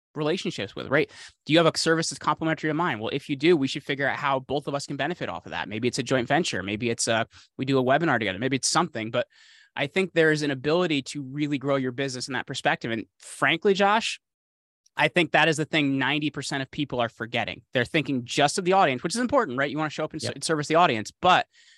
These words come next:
Speaker 1: somebody who is an opinion leader and somebody you could work with is actually right in front of you. So add value to that person too. Like, that is so vital, man.
Speaker 2: Yeah, yeah, for sure.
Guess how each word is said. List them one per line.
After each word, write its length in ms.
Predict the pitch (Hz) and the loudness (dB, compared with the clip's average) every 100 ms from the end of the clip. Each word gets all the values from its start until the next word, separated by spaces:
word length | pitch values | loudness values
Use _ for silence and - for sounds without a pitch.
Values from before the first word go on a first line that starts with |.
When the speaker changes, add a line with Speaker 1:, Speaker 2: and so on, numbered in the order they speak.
| _ _ _ _ | _ _ _ _
Speaker 1:
somebody 480 | - 175 185 185 170 | -4 0 2 2 2
who 400 | 156 160 151 139 | 2 2 2 -2
is 400 | 139 139 131 127 - 123 | -2 0 -2 -6 -14 -10
an 160 | 127 - | -8 -6
opinion 480 | 135 - 165 165 165 | -8 -2 0 2 2
leader 220 | 151 143 | 2 2
and 160 | 131 - | 0 -4
somebody 240 | 143 135 | -4 -2
you 120 | 147 | -2
could 200 | - 139 - | -4 -8 -4
work 260 | 143 175 156 | 0 0 2
with 200 | 127 104 | 0 0
is 100 | 131 | -2
actually 240 | 139 135 | -2 -4
right 200 | 120 123 | -4 -4
in 60 | 117 | -4
front 240 | - 151 | -2 0
of 80 | 113 | 0
you. 140 | 87 | -4
So 120 | - - | -8 -2
add 200 | 131 147 | -2 0
value 260 | 123 139 131 | 2 2 2
to 60 | 117 | -2
that 160 | 110 | -4
person 300 | - 117 - | -4 -8 -8
too. 160 | - 147 | -4 -2
Like, 160 | 98 - | -2 -2
that 220 | 131 - | -2 -2
is 100 | 127 | -2
so 440 | - - 147 123 | 0 0 -2 -2
vital, 420 | 113 123 147 104 | -2 0 0 0
man. 260 | 101 110 123 _ _ _ _ _ _ _ _ - | -6 -8 -10 _ _ _ _ _ _ _ _ -10
Speaker 2:
Yeah, 320 | 135 131 110 - | -6 -6 -8 -2
yeah, 140 | 156 | 0
for 100 | 139 | 0
sure. 260 | 127 156 | 2 2